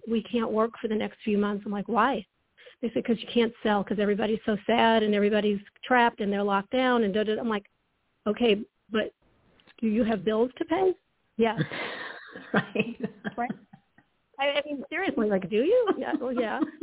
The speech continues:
Speaker 1: "Okay." But they would say, "Well, we can't sell, you know, we, you know, you have to be on Zoom." I'm like, "Okay, when you're with a person in person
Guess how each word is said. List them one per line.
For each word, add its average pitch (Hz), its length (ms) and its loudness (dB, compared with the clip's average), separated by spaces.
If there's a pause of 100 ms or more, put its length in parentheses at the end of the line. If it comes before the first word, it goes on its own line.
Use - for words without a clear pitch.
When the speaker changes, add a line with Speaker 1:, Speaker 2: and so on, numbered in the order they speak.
Speaker 1:
"Okay." 254 260 -4 (800)
But 587 120 -6
they 330 60 2 (100)
would 339 140 -14
say, 330 180 2
"Well, 277 140 4
we 294 140 0
can't 302 320 0 (100)
sell, 285 300 2
you 226 120 -4
know, 233 140 -4
we, 240 280 -6
you 254 120 -10
know, 247 60 -8
you 226 100 -8
have 254 140 -12
to 269 80 -14
be 254 120 -6
on 220 260 -8
Zoom." 240 360 -4
I'm 214 80 -10
like, 226 140 -12 (100)
"Okay, 262 280 -2 (360)
when 226 180 2
you're 262 220 4
with 277 180 -2
a 254 60 -6
person 240 500 -4 (120)
in 262 200 -2
person 359 520 -4